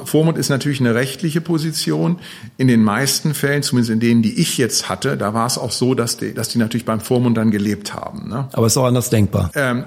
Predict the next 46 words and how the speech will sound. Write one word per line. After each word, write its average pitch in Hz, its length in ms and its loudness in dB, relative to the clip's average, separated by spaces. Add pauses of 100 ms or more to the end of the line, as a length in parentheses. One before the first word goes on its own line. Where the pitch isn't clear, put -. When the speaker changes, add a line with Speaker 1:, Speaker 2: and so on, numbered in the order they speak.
Speaker 1:
ich 143 180 -4
könnte 147 240 0
mir 135 140 4
doch 127 200 0
durchaus 127 440 0
denken, 135 480 -2
äh, 139 180 -10
vorstellen, 135 460 0
dass 117 160 -2
zum 120 80 -2
Beispiel 117 220 0
ein - 20 0
Kind 135 180 0
ins 98 120 -6
Internat 135 440 -2
kommt. - 400 -10 (180)
Als - 220 -8
Beispiel. - 600 -6
Das 110 200 -4
ist, 117 80 -6
und 120 480 -2 (240)
jemand 117 300 -2
anders, 131 340 -2
also, 117 400 -2 (480)
das 123 220 -2
ist - 160 -4
durchaus 135 440 2
denkbar, 120 360 0
dass 113 120 -2
das - 160 -4
Kind 135 220 0
trotzdem 123 380 0
woanders 110 320 0
untergebracht 127 680 -2
wird. - 200 -12
Aber 98 120 -4
in 101 80 2
den 107 60 4
meisten 131 380 0
Fällen 127 340 0
ist - 280 -8
ja 107 180 -2
der 101 120 -4
Vormund 139 480 0
auch - 140 -6
derjenige, 135 720 0